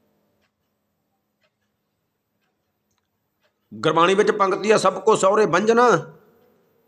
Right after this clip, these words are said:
ਸਭ ਮੁਕਲਾਵਣ ਹਾਰ।" ਇਹ ਜੀਵਾਤਮਾ ਨੇ, ਸਾਰਿਆਂ ਨੇ ਇਸ ਸੰਸਾਰ ਪੇਕਾ ਪਿੰਡ ਨੂੰ ਛੱਡ ਕੇ ਸਹੁਰੇ ਪਰਿਵਾਰ ਵਿੱਚ ਜਾਣਾ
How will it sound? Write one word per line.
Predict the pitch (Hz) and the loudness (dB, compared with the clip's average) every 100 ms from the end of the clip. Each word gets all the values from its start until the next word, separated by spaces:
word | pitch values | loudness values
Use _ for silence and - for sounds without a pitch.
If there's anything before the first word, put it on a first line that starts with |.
| _ _ | _ _
ਸਭ | - 196 247 | -4 -2 0
ਮੁਕਲਾਵਣ | 240 233 196 175 170 | 0 2 2 2 2
ਹਾਰ।" | 156 131 123 113 - _ _ _ _ _ _ _ _ _ - | 0 0 -2 -4 -10 _ _ _ _ _ _ _ _ _ -8
ਇਹ | 175 | -4
ਜੀਵਾਤਮਾ | 139 180 202 202 208 220 | -2 0 0 -2 -2 0
ਨੇ, | 214 | 0
ਸਾਰਿਆਂ | 160 160 190 214 | 0 0 0 0
ਨੇ | 214 185 - - _ _ _ - | 0 -2 -8 -20 _ _ _ -2
ਇਸ | 190 - | 0 0
ਸੰਸਾਰ | - 170 147 160 175 | -2 -2 0 0 0
ਪੇਕਾ | 180 185 190 190 | -2 -4 0 -2
ਪਿੰਡ | 190 180 | 0 -2
ਨੂੰ | 185 | -2
ਛੱਡ | 180 156 143 | -2 -2 -2
ਕੇ | 156 156 131 - _ _ _ _ _ _ _ _ _ _ _ _ _ _ _ _ | -2 -2 -4 -8 _ _ _ _ _ _ _ _ _ _ _ _ _ _ _ _
ਸਹੁਰੇ | - - 226 233 | -8 -4 0 0
ਪਰਿਵਾਰ | 196 170 151 147 | 0 0 2 2
ਵਿੱਚ | 135 120 | -2 -4
ਜਾਣਾ | 117 104 95 | -6 -6 -8